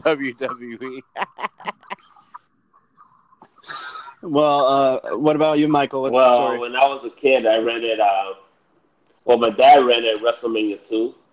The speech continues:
Speaker 3: and, uh, that's how I
Speaker 2: Nice.
Speaker 3: started watching it. And then, um, every Saturday morning, I used to watch Superstars, W W E Superstars. Right before,
Speaker 2: Yeah.
Speaker 3: right after was Glow. I used to watch Glow,
Speaker 2: Y-
Speaker 3: and then I started, um,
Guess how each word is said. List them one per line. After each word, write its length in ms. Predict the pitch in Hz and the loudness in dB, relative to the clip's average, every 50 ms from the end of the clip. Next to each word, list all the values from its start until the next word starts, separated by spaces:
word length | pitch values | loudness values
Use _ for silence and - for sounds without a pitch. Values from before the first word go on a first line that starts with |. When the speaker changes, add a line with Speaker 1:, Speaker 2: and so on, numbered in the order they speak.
| _ _ _ _ _ _ _ _ _ _ - | _ _ _ _ _ _ _ _ _ _ -6
Speaker 3:
and, 320 | - 104 107 104 101 101 | -4 -4 -4 -4 -4 -2
uh, 200 | 98 95 95 98 95 92 - | -2 -2 -2 -4 -6 -8 -8
that's 200 | - 107 113 110 | -6 -6 -6 -6
how 140 | - 117 110 | -6 -6 -6
I 80 | 110 110 | -6 -8
Speaker 2:
Nice. 120 | 101 101 | -10 -8
Speaker 3:
started 360 | 98 101 101 98 101 98 92 - 95 | -8 -8 -8 -8 -10 -12 -12 -12 -10
watching 440 | 101 104 107 104 - - 107 98 | -6 -6 -6 -6 -8 -12 -12 -10
it. 220 | 95 95 95 - - - | -10 -8 -10 -12 -14 -14
And 140 | 98 104 104 | -14 -12 -10
then, 180 | 104 104 104 | -10 -10 -10
um, 320 | 104 101 98 98 98 101 - _ _ _ _ _ _ _ _ _ _ _ _ _ _ _ _ _ _ - | -10 -10 -12 -12 -14 -16 -18 _ _ _ _ _ _ _ _ _ _ _ _ _ _ _ _ _ _ 2
every 440 | 135 135 135 143 139 139 135 131 117 | 2 4 4 4 4 4 2 2 -2
Saturday 440 | - - 139 135 135 139 131 139 135 | -2 0 2 2 4 4 4 4 4
morning, 320 | 135 139 143 151 170 160 | 4 4 4 4 2 0
I 40 | 131 117 | 0 -4
used 160 | 117 - - | -6 -6 -6
to 80 | 123 | -2
watch 220 | 117 113 120 117 - - - | 2 4 4 4 2 0 -8
Superstars, 500 | 151 139 120 147 - - - 113 104 98 101 | -8 -6 -4 -4 -6 -4 -4 -6 -6 -4 -2
W 140 | 110 120 117 | -2 0 0
W 100 | 123 117 123 123 120 | 0 -2 -2 -4 -6
E 20 | |
Superstars. 880 | - - 139 127 127 127 - - - 90 80 76 73 - - - _ _ _ _ _ _ _ _ _ _ _ _ _ _ _ - - - - - | -6 -8 -8 -8 -8 -8 -10 -8 -8 -8 -8 -8 -10 -14 -18 -20 _ _ _ _ _ _ _ _ _ _ _ _ _ _ _ -20 -20 -20 -4 2
Right 320 | 117 127 131 135 143 135 | 6 8 8 8 8 6
before, 380 | 139 139 135 123 123 135 135 127 - | 4 -2 -2 0 2 4 4 4 2
Speaker 2:
Yeah. 40 | 131 | 2
Speaker 3:
right 200 | 131 139 147 147 | 2 4 4 6
after 280 | 151 156 - - 156 135 | 4 4 4 4 2 2
was 180 | 131 131 120 | 2 2 0
Glow. 400 | 113 143 160 196 196 139 - - - _ _ - - - _ - - - _ _ _ _ _ _ _ - - _ - - - _ _ | 2 4 4 4 4 0 -4 -12 -20 _ _ -20 -20 -20 _ -20 -20 -20 _ _ _ _ _ _ _ -14 -14 _ -14 -16 -16 _ _
I 40 | 104 | -2
used 160 | 113 117 - | -2 -2 0
to 80 | 123 123 | 0 2
watch 180 | 117 117 117 - 147 - | 4 4 2 2 -2 0
Glow, 380 | 123 127 127 123 123 117 - - - _ _ 151 | 2 2 2 2 -2 -6 -10 -16 -20 _ _ -10
Speaker 2:
Y- 100 | 143 135 | -4 0
Speaker 3:
and 140 | 120 127 135 | 2 4 6
then 200 | 143 151 165 175 | 8 8 8 8
I 80 | 175 175 | 6 6
started, 420 | 175 - 175 170 170 165 165 156 | 6 6 8 8 8 10 8 8
um, 500 | 151 147 139 135 135 135 131 127 117 98 | 10 8 8 6 4 2 -4 -10 -14 -18